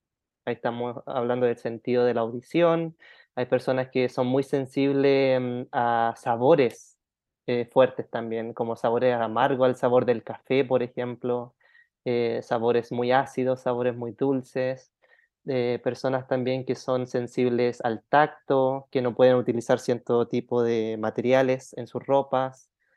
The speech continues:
Personas que son sensibles a la visión, a las luces fuertes, por ejemplo. Que yo soy una persona altamente sensible en relación a aquello también, que tengo que usar lentes de sol, eh, constantemente.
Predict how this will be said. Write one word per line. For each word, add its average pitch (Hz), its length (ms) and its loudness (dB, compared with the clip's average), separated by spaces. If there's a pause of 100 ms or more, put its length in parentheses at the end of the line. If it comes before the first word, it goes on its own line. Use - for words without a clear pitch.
(260)
Personas 131 440 -4
que 131 120 -4
son 127 300 -4
sensibles 127 720 0
a 127 80 0
la 113 100 2
visión, 135 520 -2 (200)
a 127 60 -10
las 120 120 -4
luces 135 520 0
fuertes, 127 500 -2
por 113 180 -8
ejemplo. 113 540 -12 (1300)
Que 120 560 0
yo 143 280 4
soy 143 180 4
una 131 180 2
persona 127 320 0
altamente 123 420 -2
sensible 127 460 -2
en 123 100 -2
relación 117 380 -4
a 123 40 -2
aquello 120 360 0
también, 113 460 -8
que 110 80 -4
tengo 120 180 0
que 117 60 -6
usar 120 320 -2
lentes 120 420 -2
de 120 80 -6
sol, 123 480 0 (360)
eh, 120 260 -2
constantemente. 117 720 -6